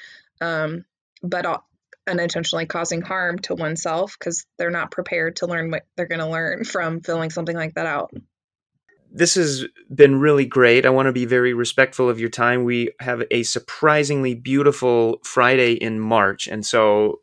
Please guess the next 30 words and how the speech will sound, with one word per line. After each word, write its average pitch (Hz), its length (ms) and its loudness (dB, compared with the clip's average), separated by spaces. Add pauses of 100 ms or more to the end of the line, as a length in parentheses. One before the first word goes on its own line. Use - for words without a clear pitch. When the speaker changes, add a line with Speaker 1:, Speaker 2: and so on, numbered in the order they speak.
(120)
Speaker 2:
with 117 200 -2
the 120 80 -6
sun 131 240 0
out, 120 240 0 (240)
it's - 360 -2 (180)
not 123 260 2
a 120 60 0
great 120 220 4
idea 113 260 4
to 110 100 2
sit - 360 -4
in 113 120 -2
front 120 220 0
of 107 80 -2
a 107 40 -2
screen 117 360 -2
any 110 160 -2
longer 110 340 -2
than 101 160 -4
we 98 120 -6
have 104 320 -2
to. 101 260 -2 (400)
So - 120 0
I 117 40 10
really 127 180 6
appreciate 123 460 2
you 107 440 4
letting 123 380 2
me, 110 380 0 (340)
um, 101 500 0